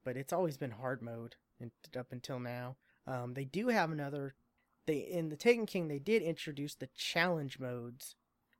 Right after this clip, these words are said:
where you had to, you had to, you had to do certain parts of the,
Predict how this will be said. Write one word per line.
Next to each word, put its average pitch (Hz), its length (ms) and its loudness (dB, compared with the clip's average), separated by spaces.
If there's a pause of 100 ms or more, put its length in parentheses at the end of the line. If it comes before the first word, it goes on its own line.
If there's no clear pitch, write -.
(120)
where 143 260 2
you 143 200 -2
had 143 240 0
to, 127 420 -4 (380)
you 156 160 2
had 139 160 0
to, 135 200 -2 (260)
you 151 160 0
had 139 140 -4
to 131 220 -4 (300)
do 160 340 0
certain 147 420 0
parts 147 440 0
of 139 160 0
the, 131 320 -2